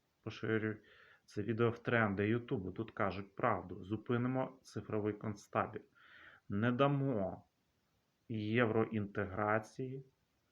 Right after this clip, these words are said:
розвиватися в, на території України. Геть євроінтеграцію та вступ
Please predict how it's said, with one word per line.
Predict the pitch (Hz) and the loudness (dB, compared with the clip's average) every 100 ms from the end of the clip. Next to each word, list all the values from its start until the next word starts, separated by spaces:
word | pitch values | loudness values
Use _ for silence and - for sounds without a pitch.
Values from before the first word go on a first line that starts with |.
| _ _ _ _ _ _ _ - | _ _ _ _ _ _ _ -4
розвиватися | 117 127 120 135 120 95 - - - 101 | 0 0 2 2 2 0 -2 -8 -8 -10
в, | 98 95 110 - | -10 -8 -8 -4
на | 107 | -4
території | 101 104 107 - 113 117 | -2 -2 -2 -4 -2 0
України. | 113 107 - 107 92 87 92 - _ _ - | 0 -2 -4 -4 -4 -8 -14 -20 _ _ -10
Геть | 95 120 135 - | 2 6 6 4
євроінтеграцію | 117 107 107 101 - 95 117 123 - 123 | -4 0 -2 -4 -8 -4 0 0 -2 -8
та | - | -8
вступ | 104 - - 117 113 | -10 -14 -8 -8 -8